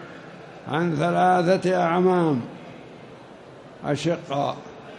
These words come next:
وثلاثة أبناء إخوة أشقاء، عن ثلاثة أعمام أشقاء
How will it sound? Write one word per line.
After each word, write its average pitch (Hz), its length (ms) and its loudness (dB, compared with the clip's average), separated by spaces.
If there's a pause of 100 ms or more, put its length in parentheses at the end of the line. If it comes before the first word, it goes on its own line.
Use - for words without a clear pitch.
(1600)
وثلاثة 175 1300 4
أبناء 180 920 2
إخوة 175 460 4 (1040)
أشقاء، 156 1040 2 (3250)
عن 147 180 -2
ثلاثة 170 720 4
أعمام 175 480 4
أشقاء 175 720 4